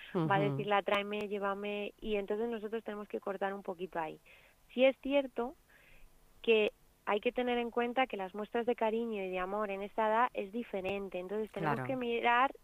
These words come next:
Speaker 1: mirar bien, observar bien lo que estamos viendo, porque si, por ejemplo, en el caso de una demencia,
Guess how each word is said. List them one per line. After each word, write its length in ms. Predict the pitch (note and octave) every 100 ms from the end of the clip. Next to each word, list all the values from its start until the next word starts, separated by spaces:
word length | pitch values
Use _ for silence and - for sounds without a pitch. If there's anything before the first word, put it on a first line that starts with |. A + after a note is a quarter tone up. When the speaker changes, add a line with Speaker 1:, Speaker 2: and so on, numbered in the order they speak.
| -
Speaker 1:
mirar 420 | G#3+ G#3 A3 B3
bien, 340 | G#3 G#3 G3+
observar 580 | F#3+ - - F#3+ G3+ A#3
bien 200 | A#3+ B3+
lo 100 | C4
que 80 | A3
estamos 420 | G3 G3+ A3 G3+
viendo, 380 | F3 F#3 F3+ E3+ - - - - - -
porque 340 | A3 G#3+ G#3+
si, 160 | - G#3+
por 160 | G3+ G3
ejemplo, 280 | A3+ A#3 A#3+
en 80 |
el 140 | A#3+ A#3
caso 240 | A#3 A3+
de 80 | G3+
una 180 | G#3 G#3+
demencia, 680 | G#3 G#3 G#3+ G#3 F#3+ E3+